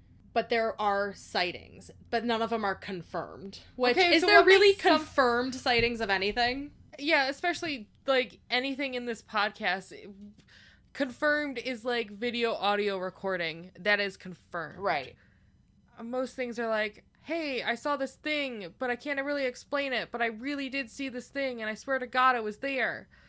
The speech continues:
Speaker 1: Right.
Speaker 2: You know, so
Speaker 1: So, you know, people say they've seen it. People say that, uh, you know, maybe it's just something that's made up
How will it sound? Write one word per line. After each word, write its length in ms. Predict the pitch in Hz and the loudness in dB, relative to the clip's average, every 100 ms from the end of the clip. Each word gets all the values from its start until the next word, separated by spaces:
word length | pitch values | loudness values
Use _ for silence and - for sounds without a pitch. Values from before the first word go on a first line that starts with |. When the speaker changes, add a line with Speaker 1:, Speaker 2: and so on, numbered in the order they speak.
| - | -16
Speaker 1:
Right. 240 | 214 180 233 | -6 -4 -2
Speaker 2:
You 80 | |
know, 300 | 240 240 233 | 0 2 2
so 560 | 254 - 220 190 170 120 - - - - - | -2 -2 0 0 -2 -8 -18 -20 -20 -20 -20
Speaker 1:
So, 500 | - 320 294 269 233 - | -4 2 2 2 -2 -2
you 140 | 339 | 2
know, 240 | 349 311 302 - - - | 4 4 0 -10 -20 2
people 340 | 359 381 392 | 6 6 6
say 200 | 370 330 | 4 2
they've 220 | 311 302 | 2 -2
seen 260 | 247 240 214 | -2 -4 -2
it. 180 | 208 165 - - | -2 -4 -12 -12
People 320 | 247 220 220 | -8 -6 -6
say 220 | 202 208 | -2 0
that, 240 | 196 185 185 | 2 0 0
uh, 200 | 180 165 185 | -2 -4 -6
you 80 | 185 | -6
know, 200 | 143 156 | -4 -4
maybe 300 | 190 185 202 | -2 0 0
it's 140 | 196 | -2
just 160 | 202 190 | -6 -4
something 300 | 202 185 196 | -4 -4 -6
that's 180 | 175 190 | -8 -6
made 260 | 185 180 | -6 -2
up 240 | 175 170 | -2 -4